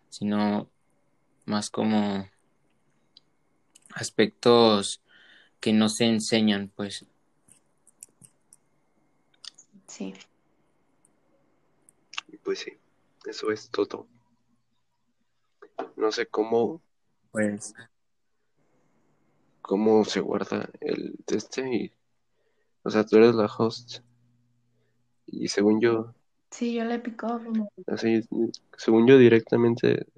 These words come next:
Speaker 3: dice submit a Spotify.
Speaker 1: Pues,
Speaker 2: Ah.
Speaker 1: entonces, ¿con todo eso acabamos?
Speaker 3: Sí.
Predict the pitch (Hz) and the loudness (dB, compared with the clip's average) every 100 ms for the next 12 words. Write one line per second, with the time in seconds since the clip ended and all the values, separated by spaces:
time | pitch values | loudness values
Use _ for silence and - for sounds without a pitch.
0 | _ - - - 123 110 110 113 - 107 | _ -14 -14 -14 -18 -12 -4 -4 -2 -6
1 | 107 104 98 - 104 - 101 98 104 110 | -2 -2 -2 -4 -6 -4 -2 -2 -4 -8
2 | - _ _ _ _ _ - _ _ _ | -10 _ _ _ _ _ -20 _ _ _
3 | _ _ _ _ _ _ _ _ _ - | _ _ _ _ _ _ _ _ _ -20
4 | - 107 104 101 98 98 - - _ - | 0 2 4 2 -2 -4 -10 -16 _ -12
5 | 107 110 107 117 131 - 113 107 107 - | -8 -6 0 0 0 2 6 6 4 2
6 | 113 117 123 - 101 110 147 196 - - | 2 4 0 0 0 0 -4 -8 -12 -4
7 | - | -4